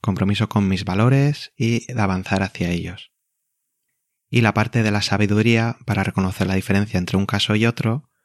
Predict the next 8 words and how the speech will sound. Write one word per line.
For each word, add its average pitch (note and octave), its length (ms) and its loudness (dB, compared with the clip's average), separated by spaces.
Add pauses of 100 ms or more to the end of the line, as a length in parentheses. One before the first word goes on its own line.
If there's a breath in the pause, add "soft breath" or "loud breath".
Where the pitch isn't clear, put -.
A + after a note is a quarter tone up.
(580)
se - 160 -4
correspondería G#2 680 0
más G#2 180 0
bien A2+ 200 4
a A2+ 60 2
la G2+ 140 0
postura G#2+ 360 -2
centrada, F#2+ 680 -2